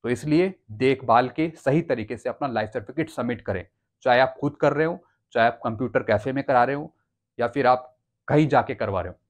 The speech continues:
इसलिए सही से करें। तो दोस्तों, ये कुछ इन्फॉर्मेशन थी जो मैंने आपको समझाई। बाकी आप क्या समझते हैं इन चीज़ों से, आप नीचे कमेंट कर सकते हैं, अपनी राय रख सकते हैं। वीडियो आपको अच्छा लगता है, वीडियो को लाइक करें और इस चैनल को सब्सक्राइब कर सकते हैं।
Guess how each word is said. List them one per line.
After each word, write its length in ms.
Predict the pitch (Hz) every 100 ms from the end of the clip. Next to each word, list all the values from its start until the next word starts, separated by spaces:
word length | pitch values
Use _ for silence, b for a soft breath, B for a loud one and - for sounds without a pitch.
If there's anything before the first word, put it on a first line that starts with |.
| _ _ _ _ _ _ _ _
इसलिए 440 | 110 135 143 - _ _
सही 240 | - 160
से 140 | 165 151
करें। 220 | 120 - _ _ _ _ _ _
तो 60 | 196
दोस्तों, 240 | 240 247
ये 140 | 220 233
कुछ 200 | 233 196
इन्फॉर्मेशन 580 | 170 190 185 175 220 202
थी 180 | 165 - _ -
जो 140 | 175
मैंने 200 | 180 165
आपको 260 | 143 127 160
समझाई। 420 | - 123 107 90 - _ _ _ _ 113
बाकी 240 | 131 170
आप 180 | 170 170
क्या 120 | 165
समझते 440 | 160 143 131 - 165
हैं 200 | 160 160 _ _ _ _ -
इन 120 | 135
चीज़ों 280 | 131 123 151
से, 120 | 151
आप 160 | 147 139
नीचे 240 | 127 117
कमेंट 280 | 139 123 117
कर 80 | 113
सकते 300 | - 104 -
हैं, 80 | 95
अपनी 260 | 110 131 151
राय 180 | 120 127
रख 160 | 127
सकते 280 | - 107 -
हैं। 80 | 98 _ _ _ _ _ _ 113
वीडियो 280 | 170 214
आपको 240 | 202 - 156
अच्छा 160 | -
लगता 220 | - - 170
है, 60 |
वीडियो 160 | 151 143
को 100 | 139
लाइक 300 | 110 127 131
करें 140 | 151
और 40 | 151
इस 120 | -
चैनल 260 | - 110 110
को 140 | 120
सब्सक्राइब 440 | - 107 - 101 -
कर 60 | 101
सकते 300 | 101 -
हैं। 100 | 87